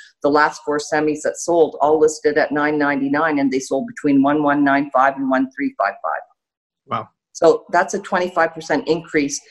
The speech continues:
Speaker 1: last month in May in Bloor West Village.
Speaker 2: Got it.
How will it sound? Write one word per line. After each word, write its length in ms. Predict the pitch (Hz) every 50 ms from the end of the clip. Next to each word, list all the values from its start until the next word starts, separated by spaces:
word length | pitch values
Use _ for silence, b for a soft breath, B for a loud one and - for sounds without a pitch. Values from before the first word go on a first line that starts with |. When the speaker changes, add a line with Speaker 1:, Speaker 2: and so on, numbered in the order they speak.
| b b b _ -
Speaker 1:
last 380 | 139 151 147 156 156 - -
month 300 | 156 147 135 131 - - _ _
in 240 | 156 180 185 196 175
May 340 | 156 143 139 135 139 135 - _ _ _ _ _ _
in 180 | - 143 139 127
Bloor 240 | 135 123 127 127 117
West 220 | 120 120 - -
Village. 400 | - - - - - - - - _ _ _ _ _ _ _ _
Speaker 2:
Got 160 | 117 110 110
it. 100 | 110 -